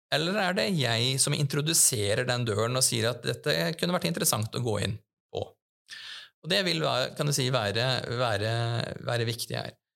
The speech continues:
Sånn at når jeg snakker om et tema, og, og, og vi kommer inn på dette, og du da begynner å fortelle, så vil du åpne en del dører i denne korridoren. Eh, og de dørene du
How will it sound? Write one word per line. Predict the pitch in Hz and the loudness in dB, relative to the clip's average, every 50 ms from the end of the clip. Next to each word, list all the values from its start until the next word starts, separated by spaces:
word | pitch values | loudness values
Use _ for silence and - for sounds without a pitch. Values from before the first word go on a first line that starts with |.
| _ _ _ _ | _ _ _ _
Sånn | 147 151 160 | 0 0 0
at | 165 160 - - - _ _ _ _ _ _ _ _ _ _ | 0 -2 -8 -10 -12 _ _ _ _ _ _ _ _ _ _
når | 143 143 139 | -2 0 0
jeg | 139 143 143 | 2 2 2
snakker | - 143 139 - - 123 | 2 0 0 0 0 0
om | 120 123 | 2 0
et | 131 131 - | 0 -2 -2
tema, | - 131 123 123 127 135 143 139 139 | -2 0 0 2 0 0 2 2 0
og, | 135 131 135 123 127 131 135 - - | 0 0 -2 -2 -4 -4 -8 -10 -10
og, | - - 123 120 113 - - 123 | -6 -2 0 0 0 0 0 -2
og | 120 123 127 | -2 -2 -2
vi | 127 127 | -4 -4
kommer | 127 - 123 117 113 | -4 -4 -2 -2 -2
inn | 113 113 123 | 0 0 -2
på | 120 | -2
dette, | 139 131 - - - 180 196 226 | -2 -4 -4 -4 -2 -2 0 0
og | - - - - - - - 135 123 123 131 135 139 147 165 - _ _ _ _ _ 127 127 | -2 -4 -6 -8 -14 -18 -16 -10 -6 -4 -4 -2 -4 -6 -8 -12 _ _ _ _ _ -20 -14
du | - 123 123 131 135 143 143 131 | -6 -4 -2 0 0 0 0 2
da | 117 123 127 127 | 2 0 2 0
begynner | 123 110 107 110 117 120 | 0 0 2 2 0 0
å | - | 0
fortelle, | 143 131 127 120 127 170 226 277 - - - _ _ _ _ _ _ _ _ _ _ _ _ _ _ _ _ | 0 0 0 0 0 0 -2 -2 -4 -10 -18 _ _ _ _ _ _ _ _ _ _ _ _ _ _ _ _
så | - 196 196 | -4 0 0
vil | 190 170 160 151 | 0 0 2 2
du | 156 | 2
åpne | 170 165 135 113 - - - - 147 143 | 2 2 0 0 -2 -6 -2 0 2 2
en | 127 | 4
del | 120 127 131 127 | 2 2 2 0
dører | 127 120 110 98 104 107 | 0 2 2 2 2 0
i | 120 123 | 2 2
denne | 117 113 117 113 - | 2 2 0 0 0
korridoren. | 127 123 123 127 151 202 277 254 - - _ _ _ _ _ _ _ _ _ - | 0 0 2 2 2 0 0 -4 -8 -12 _ _ _ _ _ _ _ _ _ -2
Eh, | 139 135 135 | 0 0 2
og | - 165 175 | 0 0 0
de | 185 180 175 190 | 2 0 2 2
dørene | 196 175 143 117 113 110 120 143 147 | 2 2 4 2 2 2 0 0 0
du | 143 131 123 | 0 0 2